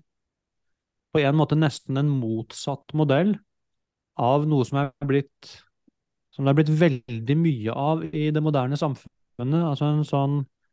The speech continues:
dette ordet krenkelse, altså det å være, det å bli krenket. Altså det er, eh, og den,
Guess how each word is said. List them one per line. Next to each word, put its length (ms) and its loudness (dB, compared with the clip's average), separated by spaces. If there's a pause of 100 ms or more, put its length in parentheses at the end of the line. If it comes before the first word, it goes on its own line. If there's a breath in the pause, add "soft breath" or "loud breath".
dette 240 -2
ordet 380 6
krenkelse, 720 0 (160)
altså 180 -2
det 140 4
å 60 4
være, 320 4 (840)
det 120 -4
å 40 -2
bli 80 4
krenket. 680 -2 (2500)
Altså 240 -4
det 120 4
er, 500 0
eh, 680 0 (2500)
og 180 0
den, 240 2